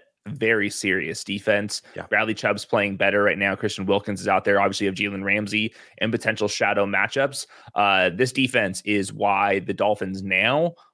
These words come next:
Speaker 1: are a Super Bowl contender, where maybe in the beginning parts of the season where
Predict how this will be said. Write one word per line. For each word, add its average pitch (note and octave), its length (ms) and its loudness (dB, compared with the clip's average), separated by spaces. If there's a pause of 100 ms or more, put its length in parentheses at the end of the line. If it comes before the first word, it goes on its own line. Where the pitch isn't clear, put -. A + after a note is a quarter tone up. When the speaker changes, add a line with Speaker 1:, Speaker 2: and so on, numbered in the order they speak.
(140)
Speaker 1:
are A#2 160 2
a B2+ 80 0
Super C#3+ 240 -4
Bowl C#3 160 2
contender, C#3 480 -2
where A#2+ 220 2
maybe A2 260 0
in A2 80 -2
the G#2 60 -2
beginning G#2+ 280 -2
parts A#2 280 0
of A2 80 -4
the G#2+ 60 -2
season A#2 340 -2
where G2 300 4